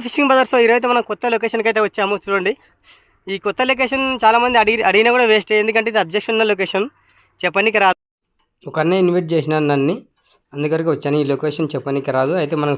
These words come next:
ఫీడర్కి పిండి పెట్టి చూపిస్తా. ఓకే, మనం ఫీడర్కి పిండి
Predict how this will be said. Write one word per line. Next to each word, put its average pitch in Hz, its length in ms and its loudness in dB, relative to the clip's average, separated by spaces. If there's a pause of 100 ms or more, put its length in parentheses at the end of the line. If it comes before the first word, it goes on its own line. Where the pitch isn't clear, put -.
ఫీడర్కి 185 320 0
పిండి 165 180 2
పెట్టి 165 180 0 (120)
చూపిస్తా. 143 360 -4 (1500)
ఓకే, 165 160 -20 (120)
మనం 180 140 -12 (880)
ఫీడర్కి 185 360 -16
పిండి 180 140 -16